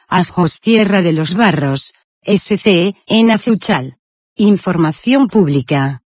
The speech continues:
Anuncio de treinta de noviembre de dos mil doce sobre construcción de patio de recepción de aceitunas.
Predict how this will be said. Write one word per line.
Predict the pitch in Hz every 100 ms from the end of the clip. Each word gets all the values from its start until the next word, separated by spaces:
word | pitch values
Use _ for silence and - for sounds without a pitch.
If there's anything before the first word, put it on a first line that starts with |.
| _ _ _
Anuncio | - 190 233 269 - 240
de | 202
treinta | 185 180 175 170 165
de | 175 196
noviembre | 165 175 190 180 160 151 120
de | 160 196
dos | 196 202
mil | 240 285
doce | 208 285 - 269
sobre | - 170 165
construcción | - 165 - 214 233 - 254 277 269
de | 226
patio | 185 240 196 190
de | 180
recepción | 180 208 - 185 - - 277 269
de | 208
aceitunas. | - 214 180 214 156 131 131 - -